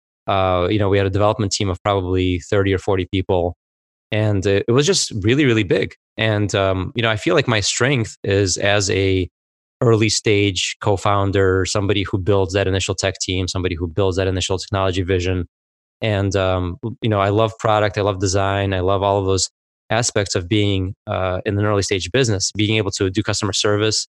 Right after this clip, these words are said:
You know, I, I did everything, right? And when you get to a hundred fifty people, it's a, it's not the same job. You're not really doing those things. You have to, you have to either go super high level and kind of, like,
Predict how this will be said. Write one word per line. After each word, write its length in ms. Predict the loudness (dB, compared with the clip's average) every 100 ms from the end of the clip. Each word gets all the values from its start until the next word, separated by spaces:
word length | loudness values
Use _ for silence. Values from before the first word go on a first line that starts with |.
| _
You 80 | -2
know, 260 | 0 0 -2
I, 100 | -2
I 80 | 0
did 140 | 2
everything, 420 | 2 2 -2 -4 -4
right? 240 | -2 -2 -6 _ _ _ _ _
And 220 | 0 0 -2
when 180 | -2 2
you 80 | 4
get 140 | 4
to 60 | 4
a 20 |
hundred 180 | 2 2
fifty 220 | 2 2
people, 240 | -2 2 0
it's 100 | 0
a, 60 | -2
it's 140 | -2 0
not 120 | 0
the 60 | 2
same 220 | 0 0
job. 280 | 0 -2 -2
You're 100 | -2
not 200 | 0 0
really 200 | 2 2
doing 240 | 2 2
those 180 | 2 0
things. 260 | -2 -4 -2
You 80 | 0
have 200 | 0 0
to, 220 | 0 0 -2 _ _ _ _
you 100 | 0
have 140 | 0 2
to 80 |
either 180 | 2 4
go 160 | 4 2
super 280 | 2 0 2
high 120 | 4
level 380 | 4 2 0 -2 -6 -4
and 260 | -2 -2
kind 160 | -2 0
of, 60 | 0
like, 160 | 0